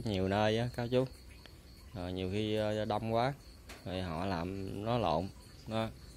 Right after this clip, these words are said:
Thì trường hợp này xảy ra thì cũng, ờ, một vài đơn thôi. Đó. Thì, ờ, mình, ờ, ship hàng là mình ship luôn, ờ, nguyên cái chậu cho các chú anh chị mình luôn. Và mình đóng hàng rất cẩn thận. Đó.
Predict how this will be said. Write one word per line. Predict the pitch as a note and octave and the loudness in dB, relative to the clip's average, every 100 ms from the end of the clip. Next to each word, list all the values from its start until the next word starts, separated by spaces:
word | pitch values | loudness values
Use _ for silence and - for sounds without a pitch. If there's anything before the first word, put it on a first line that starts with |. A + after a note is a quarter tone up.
| - - - - | -18 -18 -18 -4
Thì | F#2 | -2
trường | F#2 F#2 | 0 0
hợp | F#2 F#2 | 2 2
này | G2 | 0
xảy | F#2 G#2 B2+ | 2 4 6
ra | A2+ G#2 | 4 2
thì | G2+ | 0
cũng, | A2+ B2 B2 A2+ | 0 0 2 0
ờ, | A2 | 0
một | G#2+ G2 F#2+ | 0 2 2
vài | G2 F#2+ | 2 4
đơn | G#2 A2 | 4 4
thôi. | A2+ A2 - - - - - - - - - - - - - | 0 -2 -4 -16 -16 -16 -18 -18 -18 -18 -18 -18 -18 -16 -4
Đó. | A#2 B2 - - - - - - - - - - - - - - - - - - - - - | -2 -2 -4 -18 -18 -16 -16 -16 -16 -16 -16 -16 -16 -16 -16 -14 -12 -12 -12 -14 -14 -10 -2
Thì, | F#2+ G2+ | 2 2
ờ, | G2 | 2
mình, | G2 G2 G2+ | 2 2 2
ờ, | F#2+ | 2
ship | F#2 D3+ | 4 2
hàng | C#3+ A2 | 4 2
là | G2 | 2
mình | F#2+ | 2
ship | D3+ F3 | 2 4
luôn, | B2+ A2+ B2 | 2 2 0
ờ, | A2+ A2 G#2+ | 2 4 4
nguyên | G#2+ A2 | 4 4
cái | B2 - | 4 2
chậu | D2 G#2 | 2 2
cho | A2 | 2
các | C3 C#3 | 2 2
chú | C#3 | 2
anh | C3+ | 2
chị | F#2 | 4
mình | G2 A2 | 6 6
luôn. | G#2 G2 | 4 2
Và | G2 F#2+ | 2 2
mình | G2+ | 4
đóng | C3 | 2
hàng | C3+ G#2 F#2+ | 4 2 2
rất | D3 | 2
cẩn | C3 B2+ | 2 2
thận. | G2 G#2+ - - - - - - - | 2 2 -2 -16 -16 -16 -16 -16 -8
Đó. | G#2+ A#2+ | -4 -2